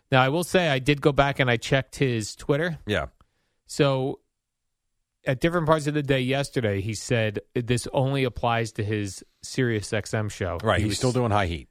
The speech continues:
Speaker 1: Yeah. Then before the game, he was doubling down, like, keeping my word. And then after the game, he wrote, uh, crying emojis.
Speaker 2: Uh-huh.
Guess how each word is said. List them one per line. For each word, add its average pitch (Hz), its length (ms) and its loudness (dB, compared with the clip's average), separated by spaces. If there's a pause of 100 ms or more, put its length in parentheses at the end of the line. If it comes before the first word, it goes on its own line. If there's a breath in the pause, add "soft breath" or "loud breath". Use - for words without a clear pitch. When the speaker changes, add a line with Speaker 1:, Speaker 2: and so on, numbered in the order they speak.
Speaker 1:
Yeah. 101 220 0 (580)
Then 151 460 0 (880)
before 170 400 0
the 156 100 0
game, 120 260 0
he 123 100 0
was 117 160 -4
doubling 123 420 2
down, 113 320 0
like, 90 360 -4 (140)
keeping 117 280 -2
my 104 180 0
word. 98 500 -2 (420)
And 117 220 -2
then 120 360 0 (120)
after 135 320 0
the 110 140 -2
game, 101 400 -4
he 104 300 -4 (200)
wrote, 110 300 -2 (200)
uh, 101 120 -2
crying 104 640 -2 (160)
emojis. 92 380 -4
Speaker 2:
Uh-huh. 95 200 0